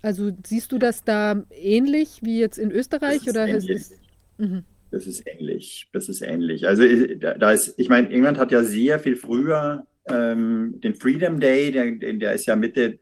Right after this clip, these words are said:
Speaker 2: einundzwanzig schon ausgerufen worden. Und dann haben, hat man, also man hat in England sehr viel früher, äh, zurückgerudert, ja.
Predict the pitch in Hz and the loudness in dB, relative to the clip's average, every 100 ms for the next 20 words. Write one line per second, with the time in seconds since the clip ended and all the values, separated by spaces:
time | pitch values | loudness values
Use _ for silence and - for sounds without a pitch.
0 | - - 113 131 123 117 120 123 117 120 | -14 -4 2 2 2 -2 -2 -4 -6 -4
1 | - 127 - 127 120 123 123 110 110 117 | -2 -2 -2 -4 -2 -2 0 2 2 2
2 | 117 107 101 101 104 107 101 - 104 101 | 2 -2 -4 -2 -2 -2 -4 -2 -2 -2
3 | - - - - - 120 117 123 131 113 | -4 -14 -20 -6 2 4 6 4 2 0
4 | 110 147 139 127 - 139 143 127 117 123 | 0 0 2 0 0 0 0 -2 0 2
5 | 123 117 110 _ _ _ _ - 107 101 | 4 2 -4 _ _ _ _ -6 -2 0
6 | 101 98 - - 113 131 135 123 95 101 | 0 -2 -6 -6 -2 -2 0 -4 -2 0
7 | 127 196 - - _ _ - - - 117 | 0 0 -8 -20 _ _ -16 -8 -6 -6
8 | 175 | -10